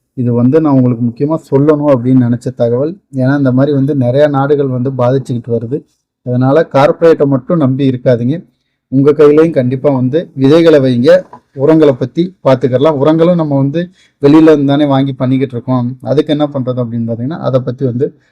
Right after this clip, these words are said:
அடுத்த இதுல டிஸ்கஸ் பண்ணுவோம். சரி விவசாயிகளே, நான் சொன்ன தகவல் உங்களுக்கு பயனுள்ளதா இருக்கும்னு நம்புறேன். நம்ம விவசாய பொக்கிஷம் சேனலை சப்ஸ்கிரைப் பண்ணிக்கோங்க.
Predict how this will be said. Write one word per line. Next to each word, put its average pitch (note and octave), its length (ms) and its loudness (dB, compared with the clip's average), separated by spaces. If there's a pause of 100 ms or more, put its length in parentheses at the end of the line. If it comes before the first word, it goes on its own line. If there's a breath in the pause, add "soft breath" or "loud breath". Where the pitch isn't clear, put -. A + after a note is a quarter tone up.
(100)
அடுத்த B2+ 300 -2
இதுல C3 220 2
டிஸ்கஸ் A#2+ 400 -8
பண்ணுவோம். A#2+ 340 -4 (380)
சரி C#3 240 -2
விவசாயிகளே, B2+ 640 -2
நான் B2 200 -4
சொன்ன C#3 240 -2
தகவல் C#3 420 -4
உங்களுக்கு B2 380 -8
பயனுள்ளதா C3 440 -4
இருக்கும்னு B2 320 -6
நம்புறேன். A#2+ 320 -8 (120)
நம்ம C#3 340 -4
விவசாய C3+ 340 -2
பொக்கிஷம் A#2+ 400 -6
சேனலை B2 320 -4
சப்ஸ்கிரைப் B2+ 420 -4
பண்ணிக்கோங்க. B2+ 380 -2